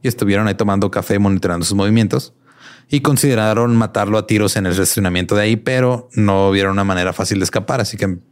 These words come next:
dijeron, "Ah, luego vemos qué pedo". Dave Frontmeyer, el fiscal general del estado, también fue atacado.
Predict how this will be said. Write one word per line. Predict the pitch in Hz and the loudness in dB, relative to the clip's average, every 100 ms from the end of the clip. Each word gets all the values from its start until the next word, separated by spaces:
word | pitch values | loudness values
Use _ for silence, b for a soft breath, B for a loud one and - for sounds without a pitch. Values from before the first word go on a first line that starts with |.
| - | -20
dijeron, | - - 95 | -14 -8 -4
"Ah, | 107 113 | -4 -4
luego | 110 104 104 | -2 -2 -2
vemos | 101 98 | -2 -4
qué | - | -8
pedo". | - - _ _ _ _ _ _ _ _ - - - B B B B B B | -12 -12 _ _ _ _ _ _ _ _ -20 -20 -20 B B B B B B
Dave | 113 120 127 | -4 -2 -2
Frontmeyer, | 120 - 160 165 143 127 139 156 | -4 -4 -2 0 2 2 0 0
el | 120 | 0
fiscal | 113 - 107 | -2 -2 -2
general | 92 113 101 | -2 0 0
del | 101 117 | 0 -2
estado, | - 151 147 | -2 -2 -2
también | 131 98 95 | -2 -2 -2
fue | 104 | -2
atacado. | 104 - 139 165 | -2 -4 -2 -4